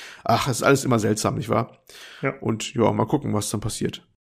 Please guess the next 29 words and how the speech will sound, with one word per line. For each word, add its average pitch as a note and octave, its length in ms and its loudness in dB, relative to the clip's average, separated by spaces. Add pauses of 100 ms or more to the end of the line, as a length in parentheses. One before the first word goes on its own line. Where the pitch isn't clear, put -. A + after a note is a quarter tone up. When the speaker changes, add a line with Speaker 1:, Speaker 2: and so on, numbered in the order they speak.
(640)
Speaker 2:
Ja, B2+ 160 -2
für C3 120 -6
mich E3 160 0
ist G3 120 -2
vor E3 120 0
allem F3 140 -2
interessant, E3 380 -2
muss D#3 120 -4
ich D#3 100 -4
sagen, D#3 460 0
was C#3+ 480 -2
wird C3+ 160 0
das B2+ 160 0
für C3 100 -2
eine B2+ 140 2
Art B2+ 160 -6
Spiel? G#2+ 560 -8 (800)
Denn A2 420 2
ich - 340 -12 (240)
erwarte B2 360 0
nicht, E3 320 2
dass - 160 2
uns C#3 220 -2
ein B2 340 0
Point-and-Click-Adventure D#3 840 0
erwa-, D#3 520 -4
äh, - 40 -4
geliefert D#3 420 -4
wird. - 340 -6